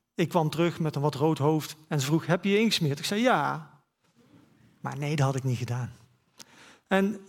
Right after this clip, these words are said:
als ik het leugentje niet had verteld, Nienke was er niet achter gekomen, had, maar God zei tegen mij, "Steven,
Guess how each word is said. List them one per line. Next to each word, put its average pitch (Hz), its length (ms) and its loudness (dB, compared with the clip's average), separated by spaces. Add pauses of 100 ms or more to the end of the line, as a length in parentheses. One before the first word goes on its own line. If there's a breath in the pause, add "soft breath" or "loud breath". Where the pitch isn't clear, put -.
(120)
als 202 140 4
ik 196 80 0
het 180 100 -6
leugentje 214 320 4
niet 214 140 4
had 202 160 2
verteld, 220 440 0
Nienke 208 240 2
was 190 140 0
er 190 60 0
niet 185 120 2
achter 196 240 -2
gekomen, 175 380 0
had, 170 160 -2
maar 190 280 -2 (680 loud breath)
God - 380 -2
zei - 400 -4
tegen 135 300 -2
mij, 127 100 -2
"Steven, 127 420 -4